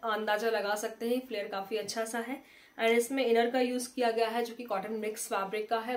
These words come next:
बहुत ही ज्यादा comfortable है, Appropriate piece है, एक बार आप try से जरूर करें। हम बात करते हैं इसके बैक साइड की। तो बैक साइड आपको भी कुछ ऐसा मिलने वाला है और बैक साइड में आपको shoulder के हल्का सा नीचे इस जगह से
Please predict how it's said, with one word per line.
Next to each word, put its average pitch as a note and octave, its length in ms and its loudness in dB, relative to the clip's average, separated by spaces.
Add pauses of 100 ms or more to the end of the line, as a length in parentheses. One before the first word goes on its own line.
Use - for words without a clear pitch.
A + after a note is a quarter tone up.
बहुत A3+ 400 -2
ही A#3 80 -2
ज्यादा G3+ 260 -2
comfortable G3+ 640 -4
है, C4 120 0 (260)
Appropriate G3+ 480 -2
piece F#3+ 200 -6
है, A3 80 0
एक G3+ 60 -6
बार G#3 120 0
आप G#3+ 140 -4
try F#3+ 200 0
से A#3+ 140 -4
जरूर F#3+ 260 -4
करें। G#3 280 -2 (420)
हम A#3+ 160 2
बात G#3+ 240 4
करते A#3 240 4
हैं B3+ 80 4
इसके B3+ 220 0 (120)
बैक F3+ 200 0
साइड A3 260 -2
की। C#4 140 0
तो C4+ 120 -2
बैक F#3+ 220 -2
साइड A#3+ 180 0
आपको G#3+ 200 0
भी C4+ 100 4
कुछ C#4 240 -2
ऐसा G#3+ 320 0
मिलने C4 280 4
वाला A#3 280 4
है D#4 160 -2 (340)
और A3+ 220 4
बैक G#3+ 180 2
साइड C4 300 2
में C4+ 100 4
आपको B3 320 2
shoulder C4+ 400 6
के D4 100 2 (160)
हल्का B3+ 300 4
सा C#4 140 0
नीचे B3 280 2
इस B3 260 2
जगह A3 300 6
से D4 240 0